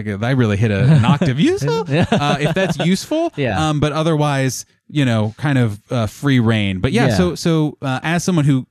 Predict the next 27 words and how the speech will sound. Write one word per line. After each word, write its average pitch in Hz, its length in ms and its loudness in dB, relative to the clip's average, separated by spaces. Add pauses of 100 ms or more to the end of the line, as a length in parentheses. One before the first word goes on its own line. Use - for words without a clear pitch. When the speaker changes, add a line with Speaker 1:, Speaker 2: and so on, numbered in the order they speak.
(260)
Speaker 1:
creates 147 500 0
a 139 40 -2
lot 127 200 0
of 104 100 -2
really 113 200 2
great 104 380 -4
characters, 156 680 -4
Speaker 2:
Uh-huh. 87 400 -2
Speaker 1:
what 147 300 2
is 139 180 -2
your 135 420 0
process 165 560 -4
for 117 120 -8
kind 113 200 -2
of 98 60 -4
doing 87 280 -4
that? - 220 -16
Speaker 2:
Sure, 190 360 0
absolutely. 117 480 -2
So 131 200 0
this 190 200 -2
kind 156 200 0
of 123 80 0
speaks - 380 -4
to 98 760 2
how 101 420 -2
I, 92 480 -2